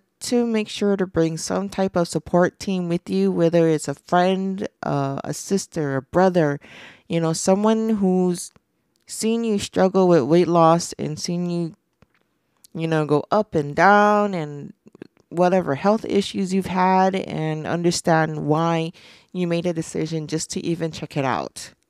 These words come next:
You know, it's good to have someone to go with you. And, um,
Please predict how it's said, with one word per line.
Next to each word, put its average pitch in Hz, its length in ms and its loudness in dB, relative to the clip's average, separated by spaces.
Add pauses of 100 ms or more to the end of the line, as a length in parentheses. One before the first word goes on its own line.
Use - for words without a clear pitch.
(720)
You 147 80 -4
know, 147 80 -2
it's 147 140 -4
good 165 160 -4
to 165 80 -4
have 151 240 -4
someone 151 320 -6
to 151 60 -6
go 139 200 0
with 156 260 2
you. 131 280 2 (540)
And, 156 300 -2
um, 151 420 2